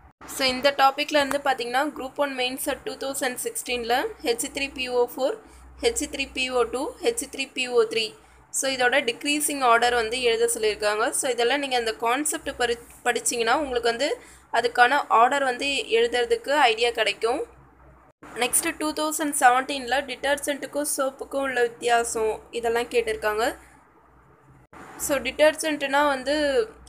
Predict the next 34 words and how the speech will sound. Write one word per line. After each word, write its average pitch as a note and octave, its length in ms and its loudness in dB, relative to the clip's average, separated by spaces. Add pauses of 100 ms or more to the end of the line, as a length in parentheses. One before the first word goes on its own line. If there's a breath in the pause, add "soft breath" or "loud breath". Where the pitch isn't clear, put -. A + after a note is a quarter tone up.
அது A#3+ 200 2
யூஸ் B3+ 340 -6
பண்றதுனால B3 440 -2
அந்த B3 280 0
அளவுக்கு B3 300 0
atmosphere B3+ 640 0
வந்து B3+ 500 -2 (300)
soap C#4+ 260 0
compare B3 460 2
பண்ணும்போது A#3+ 340 -2
detergent C4 520 -6
use A#3+ 280 -4
பண்றதுனால A3+ 400 -2
அந்த C4+ 220 -4
அளவுக்கு A#3 220 2
atmosphere A#3 580 -2
பாதிக்காது. G#3+ 600 0 (640 loud breath)
So, B3+ 200 -2
இதெல்லாம் B3 320 2
படிச்சுக்கோங்க. A#3+ 460 -2
இதெல்லாம், C4 540 4
ஆ, A3 200 2
டென்த் A#3 440 -2
புக்லேயே B3+ 240 -6
கொடுத்துருக்காங்க. A3+ 520 -4
Next, C4+ 400 -4
table B3+ 320 -2
salt, G#3+ 440 0
அட்டவணை B3 540 0
உப்பு, A3 300 -4
இதெல்லாம் A3+ 340 0
three C4 180 -6
மார்க்ல B3 340 0
கேட்டிருக்காங்க. G#3+ 680 0